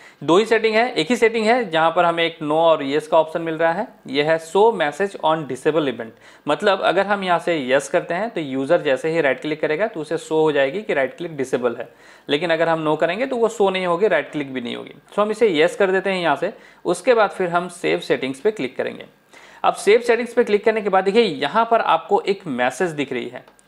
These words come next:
"If administrator or site editor logged in, he can access everything without any of the above restrictions।" मतलब अगर एडमिनिस्ट्रेटर लॉग्ड इन है या फिर एडिटर लॉग्ड इन है तो वो राइट क्लिक कर सकता है। So जैसे यहाँ पर सेटिंग सेव हो जाएगी, अब देखिए हम अपनी वेबसाइट में आते हैं, यहाँ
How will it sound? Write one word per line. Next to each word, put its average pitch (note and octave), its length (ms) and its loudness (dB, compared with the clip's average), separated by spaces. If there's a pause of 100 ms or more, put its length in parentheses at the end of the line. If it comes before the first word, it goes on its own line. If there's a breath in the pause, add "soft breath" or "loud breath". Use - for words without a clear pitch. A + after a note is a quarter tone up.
(200)
"If G#3+ 200 2 (140)
administrator F#3+ 600 2 (180)
or D3+ 180 4 (300)
site F#3 300 0
editor F3 380 2
logged C3 300 2
in, A2 100 -12 (380 soft breath)
he D3+ 100 0
can G3 140 0 (120)
access G3 260 -4 (140)
everything F3 400 -2
without D#3+ 380 0
any C#3+ 240 -6
of D3 100 -8
the E3 120 -6
above C3+ 240 -2
restrictions।" A#2+ 560 -12 (320 soft breath)
मतलब A3 400 2
अगर C#3+ 340 2 (100)
एडमिनिस्ट्रेटर F3 680 -2 (160)
लॉग्ड C3 360 2
इन A#3 140 2
है A#3 280 0
या C3 100 0
फिर A#3 300 -2
एडिटर D3 320 0
लॉग्ड G#3 280 2
इन G#3 100 -2
है G#3+ 160 -2
तो A3+ 140 0
वो D3+ 320 2
राइट C3+ 300 0
क्लिक G3 320 -10
कर C#3+ 100 2
सकता - 320 -8
है। A#2+ 140 -12 (580 loud breath)
So A#3+ 180 4
जैसे G3+ 300 2
यहाँ A#3+ 120 2
पर A#3 80 -4
सेटिंग G#3+ 320 0
सेव G#3+ 160 2
हो G3 100 4
जाएगी, F3+ 280 2
अब F#3 280 -2
देखिए G3 220 2
हम G3+ 140 2
अपनी G3 200 -2
वेबसाइट F3 360 -2
में F#3 80 2
आते F3 160 0
हैं, G3 160 -6
यहाँ D3 380 -2